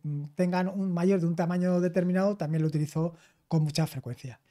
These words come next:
Y esto es un poco lo que te quería contar. Las dos herramientas fundamentales que te quiero contar en este vídeo son las de T L D R, por un lado,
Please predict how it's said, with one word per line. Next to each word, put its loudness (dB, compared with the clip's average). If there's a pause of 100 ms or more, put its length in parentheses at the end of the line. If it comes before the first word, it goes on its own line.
(240)
Y 6
esto 6
es 2
un 2
poco 2
lo 4
que 2
te 2
quería 6
contar. 4
Las 0
dos 6
herramientas 4
fundamentales 0
que -4
te -2
quiero 2
contar 0
en 0
este -2
vídeo 4
son 0
las -4
de -6
T 4
L 4
D 6
R, 4
por -2
un 2
lado, 2